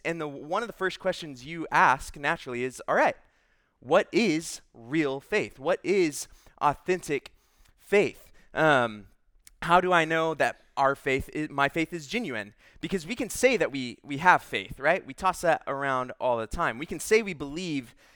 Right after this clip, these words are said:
in God. We can be decently moral people even and pray a little bit, or maybe all the time. Maybe we're good at that, maybe every day. But what is it that makes our faith different? What does faith look like? Is it just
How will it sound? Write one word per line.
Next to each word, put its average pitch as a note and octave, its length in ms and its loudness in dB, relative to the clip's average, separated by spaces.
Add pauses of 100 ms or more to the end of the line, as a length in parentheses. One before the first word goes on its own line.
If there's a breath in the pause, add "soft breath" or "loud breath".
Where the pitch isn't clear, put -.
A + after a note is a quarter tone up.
in B2 160 -6
God. C#3+ 360 6
We D#3 160 -10
can F3 260 -6
be C#3+ 160 -8
decently E3 540 -8
moral B2+ 280 -6 (300)
people A3+ 400 -6
even A3 400 -4
and B2+ 180 -4
pray G3+ 420 4
a E3+ 60 2
little G3 220 -2
bit, G3 200 2
or D3+ 40 -2
maybe F3+ 320 -2
all F3 160 2
the D3+ 80 0
time. C3+ 320 -2
Maybe E3 200 -6
we're D3+ 180 -10 (160)
good D#3+ 160 -2
at - 140 -4
that, A#2 260 4 (240 loud breath)
maybe D#3+ 260 0
every D3 160 2
day. C3+ 380 2 (260 soft breath)
But D#3+ 140 4
what E3 420 2
is F#3 240 0
it D3 240 -4
that D3 140 -2
makes D3 260 -6
our C#3+ 100 0
faith D3 280 -6
different? A#2 400 -10
What D3+ 180 -2
does F#3 160 -10
faith D3+ 540 -2 (400 soft breath)
look C#3 380 -8
like? G2 360 -6
Is D3 140 -8
it D3 80 -8
just D3 600 0